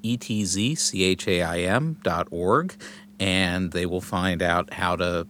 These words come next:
sign up and register. Uh, there's a fee because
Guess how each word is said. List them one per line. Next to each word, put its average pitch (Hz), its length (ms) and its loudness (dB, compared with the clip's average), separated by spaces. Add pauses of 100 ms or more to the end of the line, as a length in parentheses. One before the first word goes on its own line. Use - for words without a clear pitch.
(100)
sign 92 360 0
up - 180 -2
and 87 140 -4
register. 92 680 0
Uh, 85 340 -2 (420)
there's 80 220 -4
a 85 60 -10
fee 98 440 0
because 90 480 -4